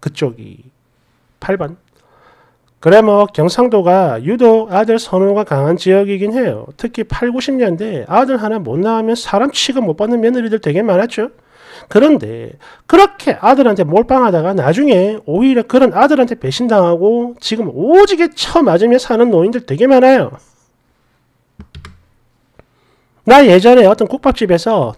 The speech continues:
"땡초 좀 주세요." 했더니 이 미친 할매가 사기 그릇을 내던지면서 "아니, 여자가 매운 걸 그렇게 먹으면 안 되지!" 라는 개소리 들어봤어요. 십 번. 아니, 그래서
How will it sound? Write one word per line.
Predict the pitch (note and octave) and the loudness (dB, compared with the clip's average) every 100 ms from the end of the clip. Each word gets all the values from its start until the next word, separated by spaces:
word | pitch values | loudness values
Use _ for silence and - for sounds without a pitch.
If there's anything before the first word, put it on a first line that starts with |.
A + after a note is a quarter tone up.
| - | -2
"땡초 | E4 F#4+ E4+ | 2 4 4
좀 | D4+ C#4+ | 2 2
주세요." | C4 C#4 A#3+ G#3+ G#3 | 2 4 6 4 2
했더니 | G#3+ F3+ A#3 D#3+ G#2+ _ - | -2 -4 -4 -10 -14 _ -8
이 | F3+ | -6
미친 | - - F4+ D#4 | -4 2 4 6
할매가 | F#3 D3 B2+ B2+ B2 _ _ _ - | 4 0 -6 -12 -18 _ _ _ -18
사기 | - B3 C#4 | -2 0 2
그릇을 | D#4 F4 D#4+ G#3 | 2 2 2 2
내던지면서 | E3 A3+ A#3+ A3+ A#3+ D4 E3+ G#2+ _ _ _ _ | 2 0 0 -2 -2 -4 -6 -10 _ _ _ _
"아니, | E4 F#4 F#4 E4+ | 4 6 4 4
여자가 | E4 G4 G4+ F4+ D#4 | 4 4 4 4 4
매운 | D4 G#4+ G#4 | 6 6 4
걸 | E4+ D#4 | 2 0
그렇게 | G4+ G#4+ - D#4 | 0 0 2 2
먹으면 | E4+ F4 F4 | 4 2 2
안 | E4 E4+ F4 | 2 2 4
되지!" | G#4 - F#4+ E4 A3 C3 _ _ _ - | 4 4 0 -2 -6 -12 _ _ _ -2
라는 | G3 A#3+ A#3+ | 0 0 -4
개소리 | D#3 C4+ B3+ | -6 -4 -4
들어봤어요. | A3+ A3 G#3 - G#3 G#3+ C#3+ A2+ _ _ _ _ _ _ _ _ _ _ _ _ _ _ _ _ _ _ | -4 -2 -4 -4 -6 -6 -10 -14 _ _ _ _ _ _ _ _ _ _ _ _ _ _ _ _ _ _
십 | - _ | -20 _
번. | C#3+ C3+ D#3+ _ _ _ _ _ - | -10 -10 -16 _ _ _ _ _ -2
아니, | E3+ G#3 | 0 0
그래서 | A3+ B3 B3 C3+ G#2+ C3+ | 0 0 0 -8 -8 -20